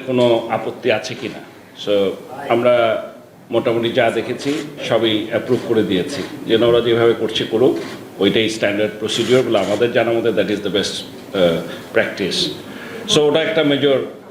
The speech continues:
এরিয়া ছিল এবং বেশ সময় চলে গেছে ওটাতে। আহ, এর বাইরে আরেকটা very important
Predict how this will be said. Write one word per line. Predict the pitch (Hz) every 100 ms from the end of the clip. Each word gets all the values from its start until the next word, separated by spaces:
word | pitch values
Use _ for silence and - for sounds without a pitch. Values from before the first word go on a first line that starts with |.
| 135
এরিয়া | 120 131
ছিল | 131 147
এবং | 143 131
বেশ | 127 127
সময় | 131 123 139
চলে | 139 127
গেছে | 117 104 110
ওটাতে। | 92 101 117 131 - - - - - - - - - - - - - - -
আহ, | 127 127 127 123 123 - - - - - - - - - - - - - - -
এর | 165 170
বাইরে | 180
আরেকটা | 175 175 175 202 175
very | 170 165
important | 143 147 139 147